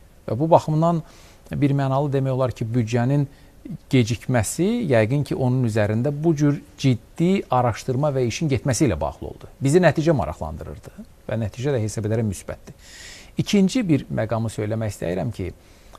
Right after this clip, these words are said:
belə bir təəssürat, e, yaran-, yaranırdı ki, e, bəlkə də çıxışlarda bu, m, ola bilsin ki, bəlkə belə qəbul edildi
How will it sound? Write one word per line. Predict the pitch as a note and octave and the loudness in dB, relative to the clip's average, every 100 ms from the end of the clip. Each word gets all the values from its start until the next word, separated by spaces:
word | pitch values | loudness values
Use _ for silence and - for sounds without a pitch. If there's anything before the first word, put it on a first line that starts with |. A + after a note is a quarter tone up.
| - | 4
belə | E3+ G#3 | 6 8
bir | F3+ - | 6 2
təəssürat, | D#3+ - F#3 E3 - - - | -2 0 0 0 -4 -14 -8
e, | G#2 G2+ G#2 | -6 -4 -4
yaran-, | G#2+ A2 A2 G#2+ - | -2 -2 -2 -4 -6
yaranırdı | G#2+ G#2+ A2 B2+ A#2+ G#2+ | -4 -2 -2 -2 -2 -4
ki, | - C#3 C3+ - - - - - | -2 -2 -2 -10 -20 -20 -16 -10
e, | G2 - | -6 -4
bəlkə | F#2+ G#2+ | -4 -4
də | G2+ G2+ | -4 -4
çıxışlarda | - - - G#2+ A2+ D3+ G2+ | -6 -10 -4 -2 -2 -4 -4
bu, | F#2 | -6
m, | - - - - - - - - | -8 -14 -14 -14 -14 -14 -14 -10
ola | F#2 F2 | -8 -8
bilsin | F2 F#2+ F2+ | -8 -10 -10
ki, | F2+ | -10
bəlkə | - F2 | -8 -4
belə | G#2 G#2+ G#2 - - | 0 0 0 -4 -6
qəbul | F2+ F#2 F2+ | -4 -4 -6
edildi | F2+ E2 F2+ | -6 -8 -8